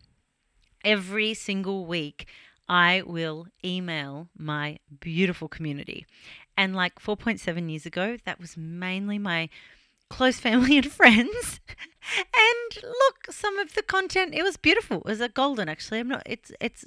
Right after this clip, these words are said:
not all that questionable, but you certainly get even better stuff in my emails now. So if you haven't already subscribed, take a look. But what you'll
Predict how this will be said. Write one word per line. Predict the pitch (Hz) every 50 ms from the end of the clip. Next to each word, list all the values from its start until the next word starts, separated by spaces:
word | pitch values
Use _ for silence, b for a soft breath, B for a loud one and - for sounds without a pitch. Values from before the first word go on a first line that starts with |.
| - _ -
not | 220 240 240 - -
all | - 226 220 220 226
that | 214 202 - -
questionable, | - 240 233 226 - - 202 175 147 - 85 - 180 B B B B B B B B B _
but | - 262 226 240
you | 269 262
certainly | - - - - 302 302 320 - - 254 233 202 180 170 165 175 b b b b b b _
get | - 196 175 - _ _ _ _ _
even | - 208 214 202 170 190 190 185 175 - _ -
better | 175 156 147 147
stuff | 143 - - - 156 151 -
in | 156 147 147
my | 143 139 -
emails | - 143 139 139 131 143 - - - - - - _ _ _ -
now. | 170 151 139 131 135 - 233 269 254
So | - - - 214
if | 202 196 -
you | 214
haven't | 190 196 233 247 285 254
already | 185 151 143 143 139
subscribed, | - - - - - - 143 139 143 185 - - - - _ _ _ _ _ - - -
take | - 240 233 -
a | 269
look. | 269 - - - - - - _ _ _ _ _ _ _ _ _ _ - - _ _
But | 240 208 202
what | 214 240 233 -
you'll | 247 247 240 240 226